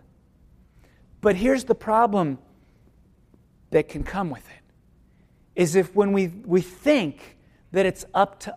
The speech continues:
us to solve all of the problems. And here's the thing, whoever you are, God will eventually bring you to the place when you are at the end of yourself.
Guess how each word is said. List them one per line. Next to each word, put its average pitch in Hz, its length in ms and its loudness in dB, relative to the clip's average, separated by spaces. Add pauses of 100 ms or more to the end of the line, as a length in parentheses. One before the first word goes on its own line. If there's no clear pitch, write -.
us - 560 -8 (640)
to 147 100 -14
solve 143 760 -2 (520)
all 147 220 -8
of 139 60 -12
the 143 60 -12
problems. 127 480 -16
And 135 120 -12
here's 196 320 2
the 208 80 -12
thing, 170 400 -6 (140)
whoever 156 400 0
you 196 200 0
are, 147 280 0 (480)
God 175 420 2
will 170 200 -2
eventually 175 720 -4
bring 160 280 -4
you 175 140 -6
to 170 120 -12
the 170 80 -6
place - 540 -12 (460)
when 135 160 -12
you 139 120 -6
are 143 40 -2
at 135 100 -4
the - 120 -16
end 147 240 -8
of 127 100 -16
yourself. - 580 -20